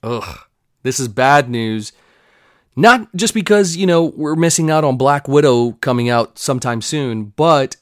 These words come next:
because it fucking affects all the other movies and when they release. But I get it. I get it. It's all a money thing. You, like,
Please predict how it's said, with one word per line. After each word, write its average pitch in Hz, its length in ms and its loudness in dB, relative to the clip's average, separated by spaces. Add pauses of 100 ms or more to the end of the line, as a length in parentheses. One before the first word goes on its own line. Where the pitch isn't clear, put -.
(720)
because 151 280 -2
it 135 60 -4
fucking 139 760 -6
affects 131 460 -6
all 139 180 -2
the 127 140 -10
other 131 220 -2
movies 107 320 -4
and 110 140 -4
when 110 100 -4
they 120 160 2
release. 107 380 -8 (280)
But 175 100 2
I 202 80 6
get 160 160 2
it. 113 100 -4
I 120 60 0
get 127 140 -2
it. 107 60 -4
It's 104 140 -8
all 156 160 2
a 139 40 -2
money 135 220 -2
thing. 117 280 -8
You, 104 120 -12 (260)
like, 107 200 -12